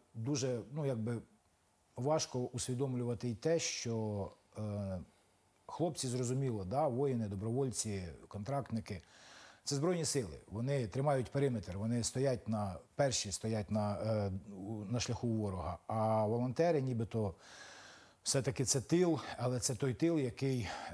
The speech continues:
постійно був на передній лінії. Е, ну, принаймні, наші волонтерські групи, з якими ми працювали,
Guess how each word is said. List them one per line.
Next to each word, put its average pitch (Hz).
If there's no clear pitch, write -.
постійно 139
був 117
на 110
передній 117
лінії. 82
Е, 101
ну, 135
принаймні, 139
наші 123
волонтерські 120
групи, 135
з 104
якими 113
ми 151
працювали, 113